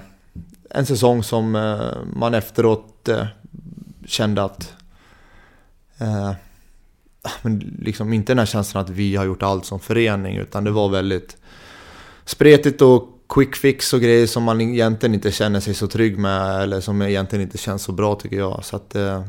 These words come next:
det, det vart en sån här medel-, medium-säsong, liksom, när, när, eh, det gick inte vägen. Ja, vi gjorde det kanske okej som tog oss dit, men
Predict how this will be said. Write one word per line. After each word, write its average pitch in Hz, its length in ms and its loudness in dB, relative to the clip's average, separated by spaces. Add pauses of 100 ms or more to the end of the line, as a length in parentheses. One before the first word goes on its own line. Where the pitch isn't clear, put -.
(260)
det, 98 580 -6 (800)
det - 260 -10
vart 117 160 -4
en 117 100 -2
sån 110 120 -4
här 98 200 -2
medel-, 101 640 0
medium-säsong, 107 880 -2
liksom, 95 300 -10
när, 95 280 -6
när, 98 460 -6
eh, 95 100 -10 (360)
det 117 160 -4
gick 120 180 0
inte 113 200 0
vägen. 107 640 2 (600)
Ja, - 240 -4 (160)
vi 107 200 0
gjorde 107 300 0
det 104 60 2
kanske 104 240 0
okej 101 400 0
som 101 180 -6
tog 98 200 -4
oss 87 140 -8
dit, 95 360 -6
men 101 280 -8